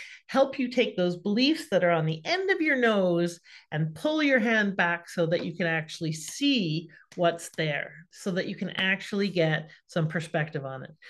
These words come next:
'Cause for most of us, it's, we're just, it's water to a fish. We're too close to it. We can't see it. So get some support with that.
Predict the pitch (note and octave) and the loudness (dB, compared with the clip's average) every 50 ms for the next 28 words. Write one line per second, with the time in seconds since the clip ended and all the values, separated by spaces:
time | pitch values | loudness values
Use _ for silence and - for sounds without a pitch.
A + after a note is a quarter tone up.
0 | - - - _ - F#3+ F3 F3 E3 F3 - F#3 F3 G3 A#3 C#4 B3+ C4 - D#3+ | -20 -20 -18 _ 0 2 2 2 2 0 -2 0 2 2 4 2 2 0 -2 -2
1 | D3+ D3+ D#3 - - - D#3+ D#3+ - - - F3 F#3+ A3+ G#3+ - G#3+ G#3 G#3 - | -2 -2 -4 -4 -6 -8 -8 -8 -10 -8 -4 -2 -2 -2 -2 -4 -6 -6 -6 -8
2 | - - _ - D3 F3+ E3 - - - _ _ - F3 E3+ E3+ F#3 G3 G3+ G3+ | -12 -16 _ -10 -8 -8 -8 -10 -16 -20 _ _ -2 2 2 4 4 4 2 2
3 | - A3+ A3 G#3 G3+ - E3+ B2+ - - - - - - D#3+ D#3 D#3+ - A#3 A3 | 2 0 0 0 0 0 0 -2 -2 -4 -12 -14 -10 -6 -6 -6 -4 -4 -4 -4
4 | - A3 G3+ F#3+ F3+ - - - F3+ E3+ - F3+ D#3 - - D#3+ E3 D#3+ D#3+ - | 0 0 2 2 0 -2 -2 -2 -2 -2 -2 -4 -8 -4 -2 -2 -2 -2 -4 -8
5 | - D3 C3 - - - _ _ _ - - - - - - - - - - _ | -10 -10 -10 -10 -12 -14 _ _ _ -20 -20 -20 -20 -20 -18 -18 -20 -20 -12 _
6 | - G#3+ F#3+ E3+ D#3+ D#3 D#3+ - G#3 A#3 A#3+ - C4+ C4 B3+ - C4+ - - A3 | 2 4 6 6 6 4 2 2 2 2 2 0 -4 -2 -2 -2 -2 0 2 2
7 | F#3 - - D3 - - C#3 B2+ B2 - | 2 2 0 -4 -8 -8 -8 -6 -6 -8